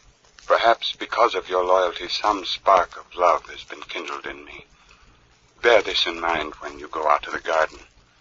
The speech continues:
For there, underneath the sundial, you will find a treasure of gold, <coughs> which should take care of you when I cannot. I had intended to use this gold myself,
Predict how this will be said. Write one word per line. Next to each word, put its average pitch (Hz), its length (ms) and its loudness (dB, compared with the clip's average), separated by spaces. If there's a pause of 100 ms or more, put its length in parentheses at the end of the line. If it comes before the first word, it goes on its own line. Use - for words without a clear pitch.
(600)
For 85 100 -6
there, 87 360 2 (180)
underneath 82 440 -8
the 85 80 -10
sundial, 78 640 0 (500)
you - 80 -20
will 85 80 -10
find 85 340 2
a 78 40 -8
treasure 87 460 -2
of 82 140 -12
gold, 82 440 4
<coughs> - 640 -6
which - 140 -6
should - 200 -4
take 82 220 -8
care 80 260 2
of 73 140 -6
you 73 80 -10 (120)
when 73 120 -4
I 69 140 -6
cannot. - 320 -12 (1000)
I 73 60 -6
had 85 220 2
intended 80 480 -6
to 73 160 -18
use 73 260 -12
this 78 160 -8
gold 78 340 -2
myself, 76 600 -2